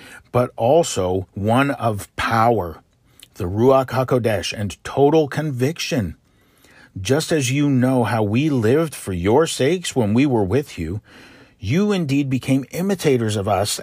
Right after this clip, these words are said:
and of the Lord, so that even though you were going through severe troubles, you received the word with joy from the Ruach HaKodesh. The apostles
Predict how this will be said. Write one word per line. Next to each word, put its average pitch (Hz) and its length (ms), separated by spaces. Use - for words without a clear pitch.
and 147 300
of 131 340
the 143 120
Lord, 123 600
so 143 260
that 139 220
even 170 480
though 120 500
you 139 240
were 147 260
going 123 400
through 110 280
severe 120 500
troubles, 98 800
you 127 320
received 123 560
the 101 140
word 110 600
with 92 260
joy 110 480
from 104 440
the 104 80
Ruach 104 420
HaKodesh. - 800
The 117 100
apostles 127 960